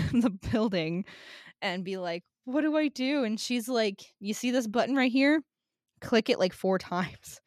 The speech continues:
So I did the button, like, four times and it finally set it to normal track. And I think what was happening is they were building out another set and they had, um, borrowed some stuff from my station to go build out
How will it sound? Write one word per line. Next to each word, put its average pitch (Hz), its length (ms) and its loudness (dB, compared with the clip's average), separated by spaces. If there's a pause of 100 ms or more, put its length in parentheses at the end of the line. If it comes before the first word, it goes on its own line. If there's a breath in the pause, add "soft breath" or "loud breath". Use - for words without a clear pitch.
(320 loud breath)
So - 200 -8
I 226 160 2 (180)
did 220 180 -2
the 226 80 -6
button, 202 300 2
like, 196 160 0
four 208 180 0
times 190 300 0
and 190 80 0
it - 160 -6
finally 185 260 2
set 185 160 2
it 165 100 2
to - 100 -8
normal 180 300 -2
track. 170 380 -2
And 214 100 -2
I 220 60 2
think 277 220 -2
what 269 80 0
was 247 140 0
happening 202 600 -2
is 175 400 -2 (1400 loud breath)
they 220 160 6
were 208 80 6
building 220 320 4
out 214 120 2
another 180 280 0
set 208 300 -2 (200)
and 175 480 -2 (160)
they 180 280 0
had, 170 640 -6 (120)
um, 165 380 -8
borrowed 185 400 2
some 196 140 -8
stuff - 340 -4 (180)
from 165 520 -6
my 165 160 -4
station 214 760 -2
to 180 200 -4
go 175 260 2
build 170 320 -2
out 165 240 0